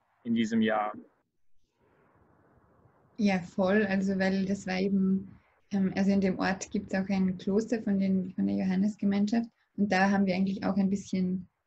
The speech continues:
Speaker 2: also nicht, nicht so ganz, aber wir haben halt ein bisschen mit ihnen mitgelebt. Also wir haben halt, ähm, da auch immer, genau, waren da, haben, und genau, und es gab auch einen Bruder, der besonders viel mit uns gemacht hat. Die machen auch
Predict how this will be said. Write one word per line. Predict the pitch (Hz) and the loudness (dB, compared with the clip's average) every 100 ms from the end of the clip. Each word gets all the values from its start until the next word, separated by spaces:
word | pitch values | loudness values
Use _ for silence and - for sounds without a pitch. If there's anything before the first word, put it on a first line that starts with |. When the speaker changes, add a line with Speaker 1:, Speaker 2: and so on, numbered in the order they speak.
| _ _ _ | _ _ _
Speaker 2:
also | 185 175 165 - | -4 -2 -2 0
nicht, | 202 - - | -2 -2 -8
nicht | 185 185 | -6 -4
so | 175 | -4
ganz, | 165 180 208 | 0 2 2
aber | 185 175 | 0 0
wir | 185 | 0
haben | 190 185 | 2 0
halt | 175 | 0
ein | 185 | 0
bisschen | 208 208 180 180 | -2 -2 -4 -2
mit | 185 185 | -2 -2
ihnen | 175 180 | 0 2
mitgelebt. | 214 226 - 202 185 214 233 - | 0 -2 -4 -2 2 2 0 -4
Also | 185 | -4
wir | 185 | -2
haben | 190 | -2
halt, | 175 175 _ _ _ _ _ _ | -2 -6 _ _ _ _ _ _
ähm, | 185 185 180 175 | -2 -2 -2 -2
da | 170 - 180 | -2 -2 -4
auch | 175 | -4
immer, | 190 175 - - - _ - | -2 0 0 0 -4 _ -8
genau, | 175 175 | -6 -4
waren | 180 180 | -4 -2
da, | 185 185 - _ - 196 | -2 -2 -6 _ -8 0
haben, | 196 196 196 _ - | 4 4 0 _ -4
und | 196 208 | -2 2
genau, | 202 196 | 4 4
und | |
es | 208 196 | 4 4
gab | 196 - | 2 4
auch | 185 190 - | 2 2 0
einen | 190 190 | 2 2
Bruder, | 190 233 214 | 6 6 6
der | 196 | 4
besonders | 196 202 196 190 190 - _ _ _ | 2 0 2 2 0 -6 _ _ _
viel | - 220 214 | 0 4 4
mit | 202 | 4
uns | 196 190 | 2 2
gemacht | 196 202 214 | 2 2 2
hat. | 196 | 0
Die | 196 196 | 2 2
machen | 196 190 190 | 4 2 2
auch | 190 | 2